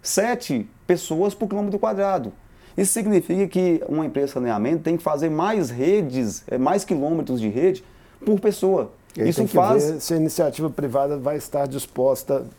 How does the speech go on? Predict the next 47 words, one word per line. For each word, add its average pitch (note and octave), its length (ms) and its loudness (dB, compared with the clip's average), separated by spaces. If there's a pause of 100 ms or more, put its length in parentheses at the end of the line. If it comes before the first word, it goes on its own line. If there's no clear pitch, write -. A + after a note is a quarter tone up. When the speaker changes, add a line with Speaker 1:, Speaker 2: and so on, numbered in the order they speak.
Speaker 2:
a, A#2+ 360 -8
a - 80 -2
encarar B2 420 -2
essa A#2 180 -4
missão. A2+ 440 -6 (200)
Speaker 1:
Isso, G#3+ 460 2
isso E3+ 160 -2
faz F#3+ 180 2
encarecer G3 400 2
o F#3+ 40 -6
saneamento. F#3+ 520 -2 (540)
Então F#3+ 160 2
é A3 60 4
a - 20 4
questão, G3 340 0
é F4 40 2
aquela F#3 340 0 (160)
Speaker 2:
Fica C#3+ 220 -2
mais D3 260 -2
caro, A2 320 -2
né? A2 120 -6
Speaker 1:
aquela, G3 160 0
é F#3+ 260 0
a F3+ 80 2
oferta F3+ 280 -4
e E3 40 -6
procura, C#3 480 -6 (160)
fica C3 160 -4
mais D3 180 -4
caro. A2+ 340 -4 (480)
Então D#3 200 -2
essa F#3+ 260 0
é - 20 -4
a - 20 -10
preocupação F3 520 -2
que D#3+ 80 -4
a D3+ 40 -2
gente C3+ 200 -4
tem C3+ 260 -4
com D3 140 -6
relação C3 400 -2
à B2 80 -2 (340)
possibilidade D#3+ 1080 2 (420)
de C#3 100 -2
privatização - 460 -2
da D3+ 80 -4
Copasa. G2 480 -4